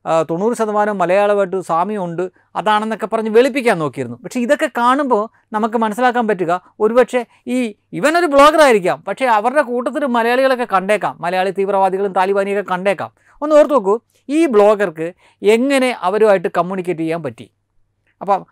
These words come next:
അവരുമായിട്ട് സംസാരിച്ച് ഒരു സൗഹൃദം സ്ഥാപിക്കണം, എങ്കിൽ മാത്രമേ ഇത്തരം കാര്യങ്ങളൊക്കെ കൈകാര്യം ചെയ്യാനും തൊടാനും പിടിക്കാനും ഒക്കെ അവർ സമ്മതിക്കൂ. അവരുമായിട്ട് സൗഹൃദം ഉണ്ടാവണം, അവർക്കും കൂടെ തോന്നണം ഇവൻ വിശ്വസിക്കാൻ പറ്റുന്നവനാണെന്ന്. അപ്പോൾ ഈ തീവ്രവാദികളോടൊക്കെ കമ്മ്യൂണിക്കേറ്റ് ചെയ്യാൻ പറ്റി ഇവന്.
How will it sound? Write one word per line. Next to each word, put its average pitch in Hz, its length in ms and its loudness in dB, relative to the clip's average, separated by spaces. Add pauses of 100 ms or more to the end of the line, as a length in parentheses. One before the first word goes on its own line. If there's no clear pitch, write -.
അവരുമായിട്ട് 190 420 4
സംസാരിച്ച് 196 600 -2
ഒരു 196 160 2
സൗഹൃദം 202 460 0
സ്ഥാപിക്കണം, 165 580 -2 (260)
എങ്കിൽ 247 340 0
മാത്രമേ 240 480 2
ഇത്തരം 240 460 0
കാര്യങ്ങളൊക്കെ 208 680 0
കൈകാര്യം 202 360 2
ചെയ്യാനും 202 440 -2
തൊടാനും 214 320 2
പിടിക്കാനും 196 300 0
ഒക്കെ 180 120 -2
അവർ 202 160 0
സമ്മതിക്കൂ. 196 480 -4 (360)
അവരുമായിട്ട് 180 360 2
സൗഹൃദം 196 460 -2
ഉണ്ടാവണം, 185 360 0
അവർക്കും 190 320 -4
കൂടെ 226 200 2
തോന്നണം 180 320 -2
ഇവൻ 165 220 -6
വിശ്വസിക്കാൻ 175 520 -6
പറ്റുന്നവനാണെന്ന്. 143 600 -8 (360)
അപ്പോൾ 233 240 -2 (200)
ഈ 269 120 0
തീവ്രവാദികളോടൊക്കെ 269 1300 2
കമ്മ്യൂണിക്കേറ്റ് 220 580 -2
ചെയ്യാൻ 202 440 -2
പറ്റി 180 320 -6
ഇവന്. 127 260 -4